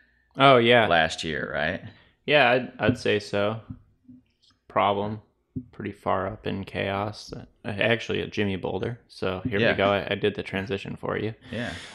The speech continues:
Speaker 1: Um,
Speaker 2: Nice. I like it. You got
Speaker 1: yeah.
Speaker 2: a job. You're hired.
Speaker 1: Yeah, yeah, yeah, exactly.
Speaker 2: <laughs>
Speaker 1: I, maybe I'm getting the hang of this now. It's this weird mic thing. It's
Speaker 2: What, what caused you to wanna go out, like, to the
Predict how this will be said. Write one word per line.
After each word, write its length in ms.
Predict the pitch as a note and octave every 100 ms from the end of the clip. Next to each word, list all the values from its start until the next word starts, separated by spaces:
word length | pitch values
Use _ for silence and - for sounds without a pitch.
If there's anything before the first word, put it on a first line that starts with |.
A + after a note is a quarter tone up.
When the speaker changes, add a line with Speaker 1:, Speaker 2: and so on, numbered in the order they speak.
| - -
Speaker 1:
Um, 800 | A#2+ A2+ G#2+ G#2 G#2 G2+ G2
Speaker 2:
Nice. 60 | F#2+
I 20 |
like 280 | E2 D#2+ F2
it. 180 | A2+ - - _
You 100 | -
got 120 | A2 A#2+
Speaker 1:
yeah. 80 | A2+
Speaker 2:
a 20 |
job. 380 | F2+ D#2 F2 F#2
You're 100 | F#2+
hired. 360 | E2+ D#2+ F2+ - _
Speaker 1:
Yeah, 320 | D#3+ D3 G#2 -
yeah, 220 | A#2 A#2
yeah, 220 | A#2 A2+ G2
exactly. 480 | - G#2+ G#2+ -
Speaker 2:
<laughs> 40 | -
Speaker 1:
I, 460 | B2 - A#2 G#2 - - - _ _ -
maybe 220 | B2 A2 A2+
I'm 120 | A2+
getting 160 | A#2 A2
the 60 |
hang 240 | A2 G#2 G#2+
of 80 |
this 180 | G#2+ G#2
now. 380 | G2+ G2 G2+ F#2
It's 180 | G2 -
this 300 | - F2+ -
weird 260 | - - -
mic 280 | F2 F#2 -
thing. 440 | - - - - -
It's 100 | -
Speaker 2:
What, 200 | A#2 C#3+
what 200 | A#2+ E3 -
caused 320 | D3 D#3 B2+
you 80 | B2+
to 80 | A#2
wanna 200 | A2+ A2
go 280 | G#2+ G2+ F#2
out, 540 | F#2 F#2 F2+ - -
like, 220 | E2 D#2
to 100 | -
the 320 | D#2 E2 D#2+